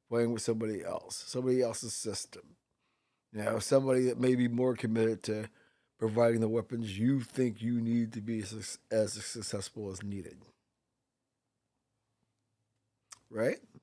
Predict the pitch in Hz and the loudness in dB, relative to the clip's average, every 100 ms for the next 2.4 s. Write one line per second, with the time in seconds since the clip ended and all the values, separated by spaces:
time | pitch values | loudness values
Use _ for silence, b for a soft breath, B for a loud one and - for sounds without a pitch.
0 | _ _ _ _ _ _ _ _ _ _ | _ _ _ _ _ _ _ _ _ _
1 | _ 123 135 139 123 123 117 120 - 131 | _ 4 8 8 4 2 0 0 0 2
2 | 110 104 101 98 | 2 -2 -4 -6